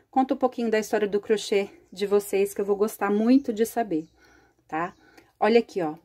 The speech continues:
Então, vocês vão trabalhar... Por que que tem que ser o número par? Pra dar certinho aqui no final, tá? Ó, o, o penúltimo ponto aqui, eu trabalhei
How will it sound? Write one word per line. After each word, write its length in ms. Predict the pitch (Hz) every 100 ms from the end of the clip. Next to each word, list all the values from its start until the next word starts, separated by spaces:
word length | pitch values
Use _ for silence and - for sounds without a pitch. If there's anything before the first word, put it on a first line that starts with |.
| _
Então, 240 | 214 277
vocês 300 | 294 302 285
vão 120 | 269 269
trabalhar... 520 | 262 226 214 220 233
Por 120 | 302
que 120 | 330
que 60 | 320
tem 140 | 302
que 60 | 285
ser 100 | 294
o 100 | 277
número 360 | 254 262 269
par? 380 | 269 214 175 165
Pra 120 | -
dar 140 | 214 226
certinho 480 | - 262 262 262 254
aqui 160 | 254
no 100 | 247
final, 440 | 240 294 247 170 165
tá? 220 | 190 208
Ó, 180 | 175 165 - - - _
o, 120 | - - _ _ _ _
o 80 | 233
penúltimo 600 | 285 269 311 320 320 302
ponto 340 | 247 214 202
aqui, 220 | 208 -
eu 80 | 196
trabalhei 640 | 190 190 185 185 180 180